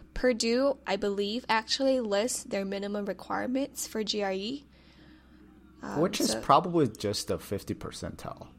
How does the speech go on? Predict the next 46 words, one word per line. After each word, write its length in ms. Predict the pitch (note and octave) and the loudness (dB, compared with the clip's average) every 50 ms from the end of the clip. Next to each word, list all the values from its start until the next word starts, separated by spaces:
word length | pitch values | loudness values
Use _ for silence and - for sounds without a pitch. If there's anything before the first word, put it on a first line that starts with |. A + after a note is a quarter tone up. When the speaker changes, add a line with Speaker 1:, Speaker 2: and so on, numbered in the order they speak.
| - - - | -20 -12 -8
Speaker 1:
I 100 | - A#3 | -8 -8
think 300 | A3+ - C4 C4+ C4+ C4+ | -6 -2 -2 -2 0 0
it, 120 | A3+ - - - | -4 -4 -4 -6
I 120 | G#3 G#3 | -8 -6
think 260 | - G#3+ G#3+ G#3+ G#3 | -6 -8 -8 -8 -8
so. 160 | - - E2+ | -8 -8 -6
I 180 | F2 - - A3 | -6 -6 -6 -8
think 200 | A#3+ B3+ C4+ B3+ | -6 -4 -4 -2
it 40 | A3+ | -2
was 140 | G#3 G3+ G3 | -2 -2 -2
around 280 | F#3 F3+ E3 F3 F3 | -2 -2 -2 -2 -4
the 60 | E3+ | -6
fiftieth 500 | F3 - F3 - - - - - - - - | -8 -8 -10 -10 -8 -10 -10 -10 -10 -12 -16
percentile. 420 | - - - - - - - - - - - - - - - - - - | -14 -12 -12 -12 -12 -14 -16 -18 -18 -20 -20 -20 -20 -20 -20 -20 -12 -4
Speaker 2:
Yeah. 380 | - G2+ F#2+ F2+ D#2 E2+ G2 G#2 - - - - - | 0 2 2 2 2 0 -2 -4 -6 -12 -20 -12 -4
So 180 | - - D3+ C#3 | 4 6 6 6
these 340 | C3 D#3 F#3 A#3 A#3 A#3 | 8 6 6 6 4 2
two 320 | - - - E3+ E3+ F3+ - | 0 4 6 8 8 8 8
are 460 | F#2+ A#2+ A#2 A2+ G#2+ G#2 G2+ G2 G2+ | 8 8 10 10 8 8 6 4 0
the 320 | F#2+ G#2 G#2+ G2+ G2 F#2+ F#2+ | 0 0 0 0 0 -2 -2
standardized 800 | - - - - G2 G2 A2 A#2 B2+ B2 C3+ C#3 D3 D3+ - - | 0 0 2 4 4 4 6 4 6 8 8 8 8 6 2 2
tests, 300 | - D3+ D#3+ E3+ - - | 2 2 2 2 0 0
the 120 | - G#2 | 0 -2
G 220 | E2+ - G#2 G2+ G#2 | 0 0 2 4 4
R 140 | G#2 G2 F#2 | 4 4 2
E 180 | G2 G2+ G2+ - | 0 0 0 0
and 140 | F2 F2+ F#2 | 0 -2 -2
the 80 | F2+ | -4
toefl 720 | - - - G2 G2 G2+ - - A2 G#2+ A2 A2+ A#2+ A#2+ - - - - - | -4 -2 0 0 0 0 0 2 4 6 6 6 4 4 -2 -12 -20 -18 -10
tests. 500 | - - A#2+ A#2 A#2+ A#2 - - - - - - - - - - | -2 2 4 4 4 2 0 -6 -8 -10 -12 -18 -20 -12 0 6
But 120 | B2 A#2+ | 8 8
we 140 | A2+ A#2+ A#2+ | 10 10 8
also 340 | A2 B2 C3+ C3 - E3+ D#3 | 10 8 8 10 8 8 6
get 260 | B2+ B2+ G#2+ - F2+ - | 8 6 4 4 2 -2
G-, 240 | - A2 G#2+ - | 0 0 2 6
uh, 160 | A2+ A2 G#2+ G#2 | 6 6 6 6
G 260 | F#2 G2 A#2+ C3+ C#3+ | 6 6 6 6 6
P 280 | - D3 D3 C3+ B2+ A2+ | 6 2 4 6 8 8
A 200 | A#2+ C3+ C3 G#2 | 8 8 8 6
in 280 | D2+ D#2+ F2+ F2 E2+ | 4 2 -2 -2 -2
there. 340 | F2 - D2+ F2 F2+ G2 F#2+ - - - - - - - - - - G3 | -4 -6 -6 -6 -6 -8 -10 -14 -18 -20 -20 -20 -20 -20 -20 -16 -12 -10
Speaker 1:
Yes, 520 | F#3+ G#3 G3+ G3 F#3+ F3+ G3 F#3+ - - - | -8 -6 -4 -4 -4 -4 -6 -6 -8 -6 -2
your 180 | G3+ G3+ G#3 G#3 | 0 2 2 0
grade 380 | G3+ - - F#3 F#3 F#3+ - - | 0 -2 -2 -2 -2 -2 -4 -6
point 280 | - G3+ F#3 F3+ F3+ | -8 -4 -4 -4 -2
average. 680 | E3+ D#3+ B2 - - - D2+ - - - - - - - | -4 -4 -6 -6 -6 -8 -6 -6 -8 -4 -2 0 0 0